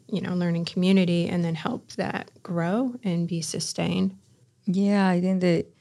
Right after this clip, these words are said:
Speaker 2: there are things that are transparent for many people, but things like that we finally could achieve the way the, the line for the restaurant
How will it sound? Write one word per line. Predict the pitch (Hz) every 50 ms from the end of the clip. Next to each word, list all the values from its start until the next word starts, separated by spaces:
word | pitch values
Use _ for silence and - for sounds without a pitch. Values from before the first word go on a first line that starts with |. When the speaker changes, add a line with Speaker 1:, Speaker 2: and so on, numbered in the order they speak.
| _ _ _ _ _ _ _ _ _
Speaker 2:
there | - 185 185 185
are | 170
things | 175 - 175 160
that | 156 170 156
are | 147 -
transparent | - - 143 147 151 - - 180 185 190 190 180
for | - 160
many | 156 151 147 151 156 165
people, | 160 - 170 160 165 175 170 156
but | - 160 156 147 - - - _ _ - _ -
things | 185 175 170 170 -
like | 185 180 170 170 -
that | 160 156
we | 156 160 156 156 160 160 165 160 156 - _ -
finally | - 151 151 156 156 160 160 160 160 160 156 156 160 156 - _
could | - - 160 156 156
achieve | 156 156 - - 170 160 156 160 160
the | 160 156
way | 156 156 151 147
the, | 147 160 151 147 147 160 156 - _ _ _ _ _ _ _ _ -
the | - 160 151 147 147 143 147 - - - - - - -
line | - 151 151 151 151 156 165 170
for | 165 - 160
the | 147 147 156
restaurant | 143 151 151 151 - - 160 156 156 160 160 160 170